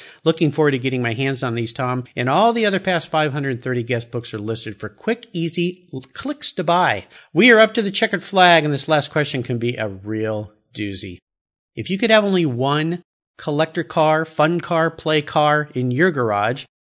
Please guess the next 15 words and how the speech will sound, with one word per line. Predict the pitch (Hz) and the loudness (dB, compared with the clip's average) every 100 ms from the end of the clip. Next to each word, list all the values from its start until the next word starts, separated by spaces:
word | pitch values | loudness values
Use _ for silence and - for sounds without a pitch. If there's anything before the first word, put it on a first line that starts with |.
| _ _ | _ _
and | 135 139 | 0 6
don't | 214 | 6
worry | 185 170 160 | 6 4 4
about | 151 151 | 2 0
the | 147 | -2
price | - 147 143 | 0 0 0
today, | - 139 131 | -4 -4 -2
Tom, | 143 135 127 | -2 -2 -2
'cause | 120 110 | -6 -2
I'll | 117 113 | -2 0
buy | 113 104 | 0 0
you | 98 | -2
whatever | 95 95 110 104 104 110 _ - | -6 -8 -10 -10 -10 -12 _ -12
you'd | 98 | -10
like. | 98 92 90 | -6 -6 -8